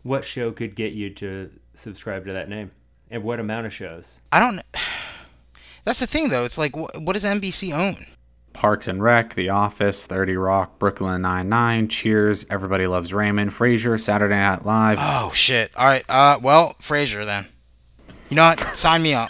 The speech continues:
Speaker 3: <laughs>
Speaker 2: Because there's rumors that Frasier's coming back. And, you know,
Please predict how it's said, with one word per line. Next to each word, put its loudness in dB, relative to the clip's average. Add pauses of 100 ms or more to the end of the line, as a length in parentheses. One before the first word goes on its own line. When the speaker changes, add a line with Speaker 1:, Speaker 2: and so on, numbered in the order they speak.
(240)
Speaker 3:
<laughs> 6
Speaker 2:
Because 4
there's 4
rumors 0
that 0
Frasier's -4
coming -6
back. -6 (800)
And, -10
you -12
know, -12